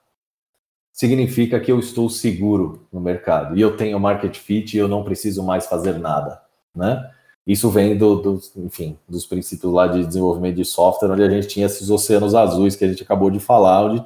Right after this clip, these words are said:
só tinham aquelas empresas que dominavam aqueles tipos de tecnologia e tudo mais. Hoje isso não existe mais, né? Hoje todos os tipos de tecnologia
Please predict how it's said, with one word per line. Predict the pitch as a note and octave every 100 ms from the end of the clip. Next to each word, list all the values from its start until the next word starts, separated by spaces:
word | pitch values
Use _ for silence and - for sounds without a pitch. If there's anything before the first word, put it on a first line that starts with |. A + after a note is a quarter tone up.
| _
só | - C3+
tinham | C3+ C3+ B2
aquelas | B2+ B2 A#2+
empresas | C#3+ - G#2+ A2 A#2+ B2 - _ _ _ _ _
que | B2
dominavam | A#2 A#2 G#2+ G#2+ G2
aqueles | F2 F#2+ F#2
tipos | - F#2+ F#2+ F2
de | F2+
tecnologia | D#2 - F#2+ A2 E2 F#2+
e |
tudo | F#2+ A#2+
mais. | C#3+ D#2+ F#2+
Hoje | C3+ F3+
isso | G3 E4+
não |
existe | A3+ G3+ C4+
mais, | B2+ G#2 F2 D#2
né? | F#2
Hoje | F2+ F#2 B2 D#3+
todos | G#2+ C#3
os |
tipos | - B2+ G#2+
de |
tecnologia | A2 G#2 G#2 F#2+ F2 G2 A2+